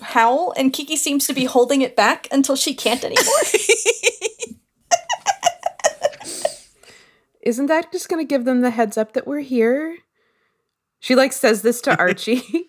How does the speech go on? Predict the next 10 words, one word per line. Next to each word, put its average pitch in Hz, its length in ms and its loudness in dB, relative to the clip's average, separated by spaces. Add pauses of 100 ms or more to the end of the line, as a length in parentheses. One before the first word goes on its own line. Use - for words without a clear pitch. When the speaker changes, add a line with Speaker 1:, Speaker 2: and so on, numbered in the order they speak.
Speaker 2:
<laughs> 269 100 -18
just - 300 -2
like, - 320 0
<laughs> - 40 -8 (1700)
"We're 269 220 4
the, 294 260 4 (380)
we're 247 140 4
the 233 280 0
only 220 340 -2
two 277 460 -2